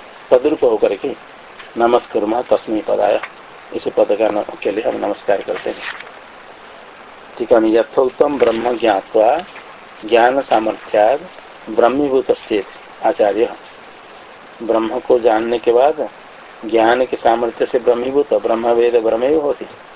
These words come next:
यदि आचार्य गौड़पादाचार्य होगा, यदि ब्रह्मीभूत हो गए, तरी कथम तस्मै नमस्कार तुम प्रवर्तते, फिर उसके लिए नमस्कार कैसे होगा?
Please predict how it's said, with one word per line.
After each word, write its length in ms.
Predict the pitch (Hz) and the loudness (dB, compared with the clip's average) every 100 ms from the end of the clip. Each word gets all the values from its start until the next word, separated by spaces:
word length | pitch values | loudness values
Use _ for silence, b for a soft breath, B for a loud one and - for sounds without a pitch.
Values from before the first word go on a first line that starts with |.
| - - - - | -20 -20 -12 -4
यदि 120 | 117 | 2
आचार्य 520 | 110 107 127 120 101 - - - - - - - - - - - - - - - - - - - - | 2 4 2 2 -2 -8 -20 -20 -20 -20 -20 -20 -20 -20 -20 -20 -20 -20 -20 -20 -20 -20 -20 -20 -10
गौड़पादाचार्य 840 | 107 117 113 113 107 101 107 101 101 | 0 2 4 2 2 0 -2 -4 -4
होगा, 300 | 101 101 - - - - - - - - - | -4 -4 -8 -14 -20 -20 -20 -20 -20 -18 -10
यदि 140 | 107 107 | -8 -2
ब्रह्मीभूत 560 | 110 117 127 120 117 | 0 0 0 0 2
हो 140 | 104 98 | 0 0
गए, 260 | 117 156 - - - - - - - - | -2 -4 -8 -20 -20 -20 -20 -20 -12 -2
तरी 180 | 120 113 | 0 0
कथम 440 | 117 104 127 123 | 0 -2 -2 -2
तस्मै 380 | 117 113 139 127 | 0 0 0 -2
नमस्कार 440 | 117 117 - 131 | 0 -2 0 0
तुम 200 | 117 127 | 0 0
प्रवर्तते, 520 | 117 123 127 - 139 151 | 2 2 2 -2 -6 -6
फिर 460 | - 127 127 127 127 | -2 0 0 -2 -6
उसके 240 | - 123 | -4 -2
लिए 140 | 120 123 | 0 0
नमस्कार 440 | 113 110 127 123 | 0 0 0 0
कैसे 260 | 139 123 139 | 0 -2 -2
होगा? 200 | 143 | -2